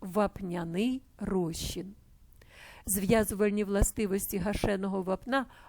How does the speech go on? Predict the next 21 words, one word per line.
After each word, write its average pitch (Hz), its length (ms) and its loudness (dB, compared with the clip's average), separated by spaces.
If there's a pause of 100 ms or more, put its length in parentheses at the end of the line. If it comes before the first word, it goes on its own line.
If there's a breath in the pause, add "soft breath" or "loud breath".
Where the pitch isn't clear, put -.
ґрунтуються 247 640 0
на 220 160 2
тому, 285 320 -2
що 240 160 -6
ця 320 220 2
речовина 262 560 -2
поступово 285 680 -2
реагує 285 600 4
з 175 80 0
вуглекислим 208 680 0
газом 190 360 -2
повітря 180 680 -2 (460 loud breath)
і 262 140 6
перетворюється 185 1160 -2 (120)
на 208 240 -2
кальцій 233 720 2
карбонат, 202 720 -2 (160)
кальцій 311 480 -2
С 226 200 -2
О 254 120 -4
три. 175 340 -6